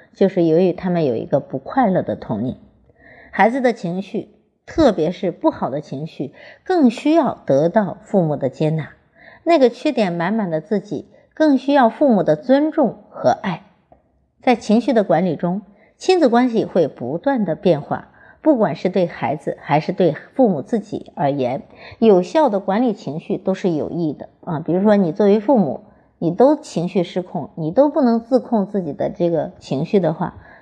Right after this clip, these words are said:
那孩子自然也不能控制。不管如何，父母一定要先修炼好自己的脾气，因为你的平和坚定的态度才是关键。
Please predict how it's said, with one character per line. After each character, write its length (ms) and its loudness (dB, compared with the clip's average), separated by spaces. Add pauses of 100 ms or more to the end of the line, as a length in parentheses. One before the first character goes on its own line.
(120)
那 100 0
孩 220 -2
子 100 -2
自 180 0
然 220 4
也 100 2
不 140 -6
能 160 -4
控 260 -8
制。 200 -16 (540)
不 120 2
管 200 2
如 160 -2
何， 360 -8 (240)
父 200 4
母 100 4
一 180 -2
定 120 -6
要 200 0
先 300 -2
修 260 0
炼 180 6
好 300 -8
自 180 0
己 200 -6
的 160 -4
脾 240 -8
气， 280 -14 (360)
因 160 4
为 120 6
你 180 4
的 140 0
平 420 -2
和 240 2
坚 340 0
定 180 0
的 120 -2
态 320 0
度 240 -8 (300)
才 240 -2
是 160 -4
关 320 -2
键。 220 -8